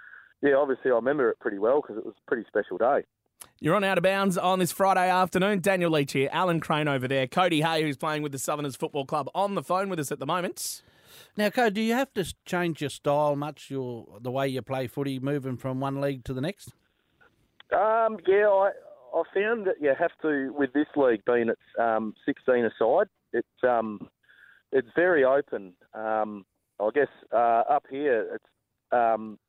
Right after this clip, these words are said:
Speaker 1: a little bit more crowded. It's amazing how much space is made when two players are taken out of a forward line. Um, you know, sort of up here, playing on a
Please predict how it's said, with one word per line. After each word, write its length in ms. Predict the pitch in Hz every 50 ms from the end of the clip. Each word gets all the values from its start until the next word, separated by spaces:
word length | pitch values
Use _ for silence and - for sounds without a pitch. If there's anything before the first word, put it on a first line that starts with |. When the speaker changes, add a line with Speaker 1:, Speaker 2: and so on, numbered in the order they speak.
| _
Speaker 1:
a 60 | 107 127
little 180 | 147 156 143
bit 140 | - 156 135
more 160 | 143 123 107
crowded. 340 | - - 135 139 147 135 110
It's 120 | - -
amazing 600 | 123 127 139 151 151 139 135 123 123 117 107 104 - _ _ _ _ _ -
how 100 | 123 123
much 160 | 117 110 - - -
space 280 | - 123 131 135 131 - -
is 100 | 107 110
made 240 | 117 113 110 107 104
when 180 | 104 104 104 - -
two 140 | 143 127 107 -
players 300 | - 117 123 131 123 104 107
are 220 | 101 - - 113
taken 160 | 107 - - 107
out 140 | 107 104 101
of 80 | 95
a 60 | 98 90 -
forward 260 | 120 123 139 165 156
line. 280 | 120 107 101 98 95 87 - - - - - - - - - - - _ _ -
Um, 500 | 113 113 113 110 110 110 113 113 110 - _ _ _ _ _ -
you 60 | 120
know, 160 | 123 113 113 110 -
sort 160 | 170 156 143
of 80 | 139 156
up 160 | 165 131 - -
here, 400 | 135 143 143 135 123 117 113 - _ _ _ _ -
playing 280 | - 131 123 123 117 113
on 100 | 110
a 40 | 104